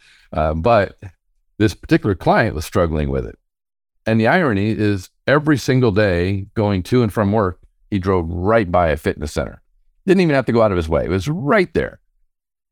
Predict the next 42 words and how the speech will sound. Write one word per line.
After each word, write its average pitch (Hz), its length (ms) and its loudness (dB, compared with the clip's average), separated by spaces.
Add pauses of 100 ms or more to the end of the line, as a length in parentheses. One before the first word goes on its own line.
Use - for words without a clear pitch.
It's - 60 -18
like, 120 200 0
"Okay, 110 180 0
what's 107 220 0
stopping 113 440 0
you?" 62 140 -8
Well, 80 200 -2
it's 82 220 -10
not 117 280 0
the 110 60 -2
thirty 110 300 0
dollar 95 300 2
monthly 87 340 -2
charge. - 460 -4
That's 85 280 2
certainly 73 300 -2
not 64 220 -4
it. 53 180 -16 (460)
You - 60 -8
know, 87 240 -2
it's, 90 360 -2
uh, 87 220 2
it, 90 240 0
it's 90 160 -2
not, 123 500 0 (460)
you 110 80 -4
know, 98 100 2
all 110 140 4
the 117 100 2
other 113 160 4
excuses 98 540 -2
you're 85 100 0
using. 76 460 0
Okay, 90 360 0
so 104 240 0
let's, 123 260 0
because 113 380 -2
now 117 260 0
it's - 140 -6
just 98 280 -6
a 64 80 -4
habit, 95 680 -2